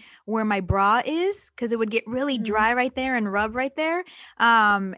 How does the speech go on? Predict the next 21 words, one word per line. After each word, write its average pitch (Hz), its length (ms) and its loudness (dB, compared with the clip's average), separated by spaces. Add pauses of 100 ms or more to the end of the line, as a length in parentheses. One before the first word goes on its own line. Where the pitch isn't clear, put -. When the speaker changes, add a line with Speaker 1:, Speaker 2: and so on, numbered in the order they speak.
Speaker 1:
and 208 320 0
I 214 120 0
started 226 380 -2
using 226 280 -2
the 202 80 -2
body 190 300 -2
butter 202 420 -2
on 190 240 -4
that, 208 380 0
and 208 160 -4
it - 140 -10
completely 208 600 -8
went 190 200 -4
away. 165 420 -8
It - 100 -14
was 175 120 -18
so, 180 680 -6 (680)
uh, 170 240 -8
effective. 180 580 -6
So, 180 340 -10 (100)
yes, 180 400 -12